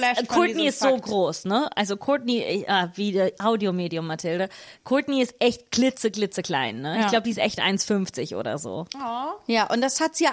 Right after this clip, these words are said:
Speaker 3: eindeutig auch nicht von ihren beiden Eltern, ne? Also ist das ja irgendwie, ich find, ich mein, ich kann es verstehen, aber für mich sieht die trotzdem genauso aus. Sie klingt auch so, die Stimme ist ja gleich.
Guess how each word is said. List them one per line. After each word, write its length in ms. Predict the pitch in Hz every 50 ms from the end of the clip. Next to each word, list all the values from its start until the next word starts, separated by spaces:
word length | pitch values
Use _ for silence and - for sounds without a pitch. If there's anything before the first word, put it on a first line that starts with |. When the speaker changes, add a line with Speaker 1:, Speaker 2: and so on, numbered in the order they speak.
| -
Speaker 3:
eindeutig 500 | 269 269 277 277 285 277 277 269 - -
auch 220 | - 233 254 247 -
nicht 140 | 240 - -
von 140 | 226 208
ihren 140 | 190 190 196
beiden 260 | 190 185 185 185 196
Eltern, 500 | - - 190 196 185 - - 160 135 -
ne? 140 | 156 180 196 -
Also 220 | - 214 196 226
ist 200 | - - 226 -
das 160 | 262 240 240 -
ja 180 | 233 220 214
irgendwie, 720 | - 214 226 226 226 214 - - 214 214 214 214 214 214 - - - - - - - _ -
ich 220 | - 233 - - -
find, 220 | 277 302 302 - - _ _ _ _ _ _ - - - - - _ _ -
ich 160 | 254 - -
mein, 120 | 262 277 262
ich 100 | 262 -
kann 160 | - 285 269
es 120 | 269 - -
verstehen, 380 | 247 233 - - 269 285 277
aber 160 | - 233 226
für 140 | 220 - 240
mich 220 | 233 240 226 - -
sieht 200 | 226 226 226 208
die 40 |
trotzdem 380 | 196 - - 214 208 - 214 202
genauso 320 | 196 190 180 180 170 175 - -
aus. 260 | 208 240 247 240 -
Sie 80 | -
klingt 320 | - - - 269 302 294 -
auch 60 | - -
so, 140 | - 262 254
die 140 | 247 240
Stimme 580 | 220 - - - - - 269 269 269 269 285 - -
ist 260 | 247 247 247 - -
ja 120 | 247 240
gleich. 560 | 233 233 233 226 226 233 233 233 240 233 -